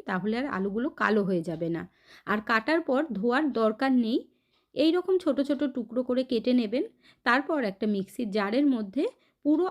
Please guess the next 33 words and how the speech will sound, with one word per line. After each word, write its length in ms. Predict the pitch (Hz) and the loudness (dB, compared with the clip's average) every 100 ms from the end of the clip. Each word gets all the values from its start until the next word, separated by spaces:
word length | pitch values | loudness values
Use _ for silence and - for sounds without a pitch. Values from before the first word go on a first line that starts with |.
| - | 0
আলুগুলো 420 | 214 233 220 330 | 0 2 2 0
একসাথেই 500 | 262 - 220 190 359 | -2 -6 -8 0 2
দিয়ে 220 | 240 165 | 2 0
দেবেন। 280 | 151 156 165 185 - | -2 -4 -4 -6 -4
এখানে 260 | - 339 339 | -2 2 4
আমি 160 | 311 294 | 6 4
যে 140 | 269 | 0
চিড়ের 360 | 294 240 220 226 | -2 -2 0 -2
গুঁড়ো 280 | 190 226 262 | -4 -4 -4
করেছিলাম, 480 | 277 269 277 311 403 | -2 -2 -2 -2 -2
সেই 200 | - 240 | -2 -2
জারের 340 | 202 175 202 | 0 -2 -2
মধ্যে 240 | 220 214 370 | -2 -2 -2
আলুগুলো 400 | 214 190 208 302 | 0 0 0 0
দিয়ে 220 | 240 156 | 2 0
দিচ্ছি। 380 | 147 139 - 175 175 _ _ - - | -2 -8 -8 -8 -8 _ _ -16 0
তার 160 | 254 277 | 0 0
সাথে 240 | 381 359 262 277 | -2 0 0 0
হাফ 260 | - 254 269 | -2 -4 2
ইঞ্চি 260 | 302 285 294 | 2 2 0
আদা 240 | 233 180 220 | -2 -2 -2
দিয়ে 220 | 220 247 | -2 -2
দিচ্ছি, 400 | 233 247 - - 440 - _ _ - | -2 -4 -6 -2 -2 -4 _ _ -4
আর 140 | 220 247 | 0 0
দেব 160 | 269 320 262 311 - | 2 2 2 0 -4
একটা 280 | 269 - 381 | -6 -6 -2
কাঁচা 320 | 214 185 185 | -2 0 -2
লঙ্কা। 320 | 160 165 175 175 | -2 -4 -6 -2
যদি 160 | 190 190 | -2 0
বাচ্চাদের 520 | 240 180 - 226 254 | -2 -4 -4 -4 -2
জন্য 180 | 262 311 320 | 0 2 2
তৈরি 260 | 330 311 330 | 2 0 0
করেন, 220 | 339 | 0